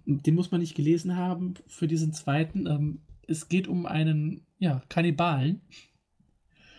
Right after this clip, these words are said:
Und es ist eine ziemlich schnell zu lesende, ziemlich einfach zu lesende, spannende Geschichte. Ähm, ich verrate nicht zu viel, was passiert. Also erst nach Band eins ist er ins Gefängnis gekommen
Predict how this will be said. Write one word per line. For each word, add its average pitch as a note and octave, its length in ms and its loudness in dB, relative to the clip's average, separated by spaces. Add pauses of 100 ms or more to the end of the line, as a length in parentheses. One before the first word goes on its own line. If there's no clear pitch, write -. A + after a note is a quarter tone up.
(340)
Und D#3 260 4
es D#3+ 160 -2
ist - 400 -4
eine E3 500 0 (920)
ziemlich - 760 -2 (220)
schnell G3 460 2
zu - 160 -4
lesende, F#3 560 2
ziemlich A3 340 -4 (120)
einfach G3+ 300 0
zu - 140 -6
lesende, E3+ 640 2
spannende G3 480 -2
Geschichte. G3+ 680 -2 (1200)
Ähm, D3 420 2
ich - 120 -6
verrate F3 360 2
nicht F#3 140 -2
zu E3 100 2
viel, F3 400 0
was E3 300 -4
passiert. F#3+ 360 0
Also D#3 160 0
erst D#3+ 240 0
nach D#3 200 2
Band D#3+ 240 -2
eins E3+ 280 0
ist E3 120 -4
er D#3+ 60 2
ins D#3 120 -4
Gefängnis F#3 420 -2
gekommen F3 680 -2